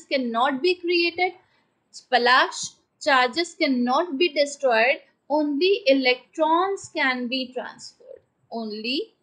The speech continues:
electrons can be transferred। ओके,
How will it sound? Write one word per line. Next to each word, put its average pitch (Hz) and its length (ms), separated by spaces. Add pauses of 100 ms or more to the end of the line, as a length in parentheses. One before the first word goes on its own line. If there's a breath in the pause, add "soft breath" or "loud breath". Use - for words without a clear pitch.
(360)
electrons 254 1000 (1900)
can 185 340
be 240 180 (680)
transferred। - 680 (4000)
ओके, 277 380